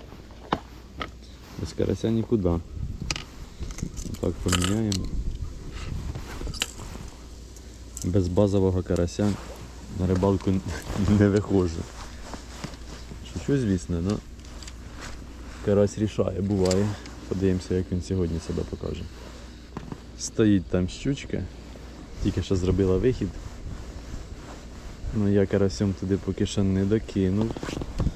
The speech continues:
Ну, зараз вимотаю і спробуємо туди положити прямо ж їй під ніс. Карасик щось не дуже сильно працює, влупив я сюди дев'яносту мантеру, працювала вона у мене в минулому відео, розловив я її.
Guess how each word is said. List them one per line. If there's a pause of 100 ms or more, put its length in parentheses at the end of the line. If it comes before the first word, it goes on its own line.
(720)
Ну,
зараз
вимотаю
і (380)
спробуємо
туди
положити (100)
прямо
ж (520)
їй
під
ніс. (1040)
Карасик
щось
не
дуже
сильно
працює,
влупив
я
сюди
дев'яносту
мантеру, (220)
працювала
вона
у
мене
в
минулому
відео,
розловив
я
її.